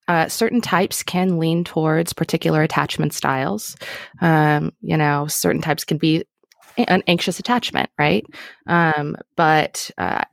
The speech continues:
I think that what the Enneagram does, that attachment styles doesn't necessarily, is talk about, um, maybe the core desires and core needs of, um, every person.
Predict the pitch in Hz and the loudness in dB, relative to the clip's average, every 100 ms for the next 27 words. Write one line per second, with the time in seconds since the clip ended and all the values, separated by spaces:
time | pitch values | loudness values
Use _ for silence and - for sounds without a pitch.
0 | - 185 185 220 214 - 175 165 - 165 | -4 -2 0 0 0 0 0 0 0 -2
1 | - 170 185 175 170 156 156 156 151 151 | 0 0 2 0 0 0 2 2 2 0
2 | 151 147 - - - 156 156 - 151 143 | -2 -2 -2 -4 -2 -4 -6 -4 -2 0
3 | 143 143 147 - _ _ _ _ _ - | 0 -2 -6 -12 _ _ _ _ _ -12
4 | - - 185 180 156 156 160 - 180 180 | -8 -2 0 0 0 0 -2 0 2 4
5 | 156 156 151 - 156 156 156 156 151 - | 2 0 -2 -2 -4 -2 -2 -2 0 -2
6 | - - - - - 165 156 151 165 - | -4 -16 -14 -10 0 2 2 2 -2 0
7 | 185 185 170 - - - 180 180 170 165 | 2 4 2 -2 -6 0 2 4 4 4
8 | 165 156 147 151 156 147 147 147 151 - | 2 2 2 2 4 2 -2 -4 -6 -2
9 | 165 165 151 147 143 147 143 - - - | -2 0 -2 -2 -2 -2 -4 -8 -12 -20
10 | - - - 156 147 143 143 - - 151 | -20 -8 2 4 6 4 0 -2 0 0
11 | - 151 147 151 - - - - 73 - | 0 -2 0 -2 -2 -4 -2 -2 -4 -4